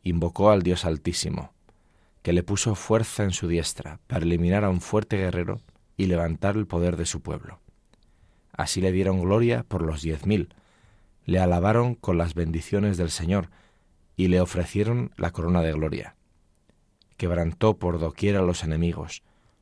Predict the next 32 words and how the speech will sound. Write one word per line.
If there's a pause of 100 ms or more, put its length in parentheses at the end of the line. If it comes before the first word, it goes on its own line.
(200)
humilló
a
los
adversarios
filisteos,
destrozó
su
poder (120)
hasta
el
día
de
hoy. (840)
En
todas
sus
acciones
daba
gracias (480)
al
Santo
Altísimo
con
palabras
gloriosas. (800)
Le
entonó
cánticos
con
todo
su
corazón